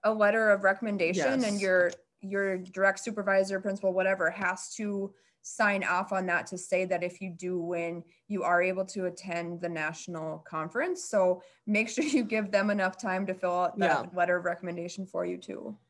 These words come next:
Speaker 2: Yeah. And that's something I usually do kinda right away. And I send them an email explaining the award program, explaining that I was nominated.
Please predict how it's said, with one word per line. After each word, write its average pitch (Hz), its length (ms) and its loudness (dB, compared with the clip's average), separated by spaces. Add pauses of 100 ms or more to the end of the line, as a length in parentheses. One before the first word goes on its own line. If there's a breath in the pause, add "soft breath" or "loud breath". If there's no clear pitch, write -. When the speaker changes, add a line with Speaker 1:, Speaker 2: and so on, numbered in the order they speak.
(220)
Speaker 2:
Yeah. 202 200 6
And 196 120 6
that's 254 220 6
something 311 280 6
I 226 80 6
usually 214 380 4
do 196 160 2
kinda 196 240 2
right 170 180 4
away. 196 280 4
And 175 100 0
I 165 120 0
send 185 480 0 (420 soft breath)
them 214 160 4
an 202 80 4
email 254 400 4
explaining 208 480 2
the 190 60 4
award 202 280 2
program, 190 380 2
explaining 185 340 0
that 165 120 2
I - 20 0
was 170 120 -2
nominated. 196 640 2